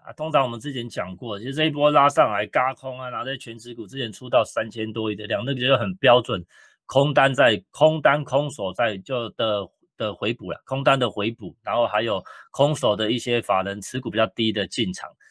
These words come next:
哦，所以指数的空间其实来到这边，其实我是觉得，我个人觉得就是指数的空间应该上去是不大。不过呢，因为我们不是做期货、做指数的，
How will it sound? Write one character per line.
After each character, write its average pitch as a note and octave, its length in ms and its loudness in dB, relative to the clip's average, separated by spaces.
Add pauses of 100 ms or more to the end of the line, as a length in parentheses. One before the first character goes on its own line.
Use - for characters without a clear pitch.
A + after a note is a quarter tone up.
(280)
哦， A2+ 80 -2
所 G#3 120 8
以 F#3 60 8
指 B2+ 180 0
数 G#3 160 4
的 D#3 120 8
空 F#3 320 4
间 F#3 220 4
其 D3 180 0
实 C3+ 160 -2
来 C#3+ 160 6
到 D#3+ 200 6
这 C#3+ 140 -4
边， D3 300 -4
其 C#3 120 -8
实 D#3 120 -2
我 A#2 160 -2
是 F3+ 120 -6
觉 G#2+ 200 -6
得， A2+ 320 -2
我 A#2+ 120 -10
个 G3 160 2
人 A2+ 160 -2
觉 A2+ 140 -6
得 A2+ 100 -6
就 A#2+ 120 -4
是 A#2+ 80 -4
指 C3 180 -10
数 F#3 100 -4
的 D#3 80 6
空 D3 220 -2
间 C#3 180 0
应 C3+ 160 -6
该 B2 200 4
上 A#2+ 280 0
去 A2+ 220 -8
是 G2+ 340 -10
不 F2 220 -20
大。 F#2 100 -2 (480)
不 F3 140 2
过 F#3 300 8
呢， C#3 160 6
因 F3+ 160 0
为 F#3+ 80 4
我 C#3 80 6
们 A2+ 160 -4
不 A#2+ 100 -8
是 B2+ 320 -6
做 B2 240 -4
期 G#2+ 300 -8
货、 A2+ 200 -4
做 G#2 220 -6
指 F#2 240 -14
数 F#2+ 220 -14
的， F#2 120 -12